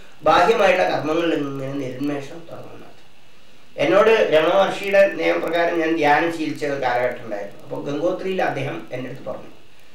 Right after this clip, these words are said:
അവിടുത്തെ നൂറ്റിനാല് വയസ്സായിട്ടുള്ള ഒരു മഹാത്മാവ്, രമണന്റെ മെത്തേഡ് ഞാൻ അങ്ങോട്ട് പറഞ്ഞിട്ടല്ല കേട്ടോ, എൻ്റെ മുഖത്തേക്ക് "ഓ, രമണാസ് method of meditation, very good" എന്ന് പറഞ്ഞിട്ട് ആള് പറഞ്ഞു, "I will give you technique by which you can see രമണ" എന്ന്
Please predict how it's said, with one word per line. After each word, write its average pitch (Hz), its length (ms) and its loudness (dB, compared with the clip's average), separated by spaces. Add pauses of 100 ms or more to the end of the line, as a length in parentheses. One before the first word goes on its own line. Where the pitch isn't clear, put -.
(120)
അവിടുത്തെ 135 220 -4
നൂറ്റിനാല് 151 460 0
വയസ്സായിട്ടുള്ള 135 480 -2
ഒരു 135 60 -6
മഹാത്മാവ്, 123 500 -8 (760)
രമണന്റെ 180 560 4
മെത്തേഡ് 151 380 -2
ഞാൻ 202 100 0
അങ്ങോട്ട് 233 320 2
പറഞ്ഞിട്ടല്ല 170 420 0
കേട്ടോ, - 140 -6 (140)
എൻ്റെ 175 140 -2
മുഖത്തേക്ക് 190 340 0
"ഓ, 180 380 2
രമണാസ് 190 420 2
method 175 260 -2
of 175 120 0
meditation, 143 580 -4
very 180 200 2 (100)
good" 170 160 0
എന്ന് 156 160 -2
പറഞ്ഞിട്ട് 147 460 0 (420)
ആള് 160 120 0
പറഞ്ഞു, 151 220 0
"I 156 140 2
will 190 220 0 (160)
give 147 500 0
you 143 80 2 (120)
technique - 680 -2
by 139 100 4
which 143 240 0
you 139 140 -4
can 135 160 -4
see 131 220 -8
രമണ" 110 200 -8
എന്ന് - 200 -12